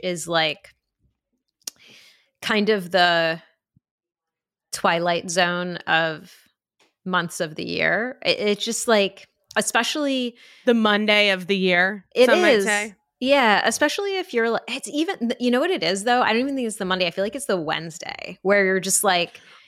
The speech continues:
Speaker 1: it just
Speaker 2: Ugh.
Speaker 1: feels endless. Like, can I just get to the other side when
Speaker 2: Right.
Speaker 1: it's gonna be better? Especially
Speaker 2: You're
Speaker 1: if
Speaker 2: like,
Speaker 1: you're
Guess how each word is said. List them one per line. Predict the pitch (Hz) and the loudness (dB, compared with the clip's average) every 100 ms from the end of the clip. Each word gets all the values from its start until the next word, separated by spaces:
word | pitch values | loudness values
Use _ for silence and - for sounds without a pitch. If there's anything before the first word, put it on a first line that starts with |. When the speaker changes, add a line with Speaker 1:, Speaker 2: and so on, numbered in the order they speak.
| - | 2
Speaker 1:
it | 247 226 | 4 6
just | 311 180 | 4 0
Speaker 2:
Ugh. | 175 | -2
Speaker 1:
feels | 359 359 - | -2 -4 -2
endless. | 202 214 151 - - | 0 0 -2 -6 -4
Like, | 196 190 | -4 -2
can | 214 | -4
I | 196 220 | -2 -2
just | 254 - | -4 0
get | 185 - | -2 -2
to | 190 | -4
the | 175 | -2
other | 170 160 | -2 -2
side | 160 160 160 156 160 | -2 0 0 0 -4
when | 170 160 160 | -6 -6 -6
Speaker 2:
Right. | 170 208 | -2 2
Speaker 1:
it's | 196 180 | 2 0
gonna | 165 | -6
be | 165 156 156 - | -10 -12 -8 0
better? | 170 156 160 | 0 0 -2
Especially | 220 240 240 349 262 | 2 2 2 0 2
Speaker 2:
You're | |
Speaker 1:
if | 262 | 4
Speaker 2:
like, | 254 | 4
Speaker 1:
you're | 240 | 2